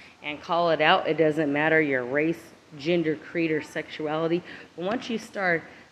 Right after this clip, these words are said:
speaking out about things that make the powers that be upset, they're gonna put an end to it. And I mean, from topics of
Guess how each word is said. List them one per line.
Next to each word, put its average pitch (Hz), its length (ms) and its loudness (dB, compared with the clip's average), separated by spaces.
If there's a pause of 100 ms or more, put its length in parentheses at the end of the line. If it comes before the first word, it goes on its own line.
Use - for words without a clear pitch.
speaking 190 580 -8
out 156 180 2
about 156 420 2
things 160 340 0
that 143 180 0
make 151 340 2 (460)
the 160 120 -12
powers 170 440 -2
that 151 220 -2
be 170 180 0
upset, 170 580 -2
they're 175 140 2
gonna 190 240 0
put 190 220 -2
an 151 120 0
end 185 240 0
to 143 220 -4
it. 139 80 0
And 139 160 -2
I 143 140 -2
mean, 147 420 0 (400)
from 160 320 -8
topics 175 760 -4
of 147 480 -4